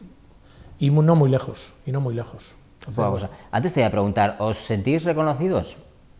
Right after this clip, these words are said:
Speaker 1: No. No, no. No, ni ahora ni desde hace mucho tiempo.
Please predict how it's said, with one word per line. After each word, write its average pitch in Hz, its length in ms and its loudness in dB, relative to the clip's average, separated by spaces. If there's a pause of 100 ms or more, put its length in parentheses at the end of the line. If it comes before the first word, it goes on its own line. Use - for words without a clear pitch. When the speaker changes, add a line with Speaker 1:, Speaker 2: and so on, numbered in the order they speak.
(580)
Speaker 1:
No. 156 380 0 (1300)
No, 147 200 0 (680)
no. 139 160 -6 (1200)
No, 214 340 6
ni 170 180 6
ahora 196 280 10
ni 165 280 6
desde 143 240 4
hace 156 140 2
mucho 156 240 0
tiempo. 131 300 0